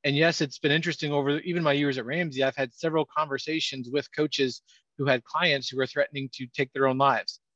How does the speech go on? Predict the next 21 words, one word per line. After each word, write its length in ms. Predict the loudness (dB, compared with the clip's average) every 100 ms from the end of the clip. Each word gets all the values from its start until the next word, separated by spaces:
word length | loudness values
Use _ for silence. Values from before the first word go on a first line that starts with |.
| _ -4
A-, 140 | -2
and 100 | 0
I 80 | -2
spent 280 | -2 -8 -4
time 200 | -4 4
walking 380 | 4 4 -4
coaches 420 | 0 0 0 -6 -4
through 120 | 0
those 180 | 2 2
situations 640 | -2 -6 -2 0 -2 -4 -6
and 100 | -8 -10 _
what 100 | -4
does 100 | -4
a 60 | -4
coach 380 | -6 -8 -8 -6
do 260 | 4 6 6
in 60 | 2
a 60 |
situation 600 | -2 -6 0 2 2 0
like 160 | -2 0
that? 200 | 0 0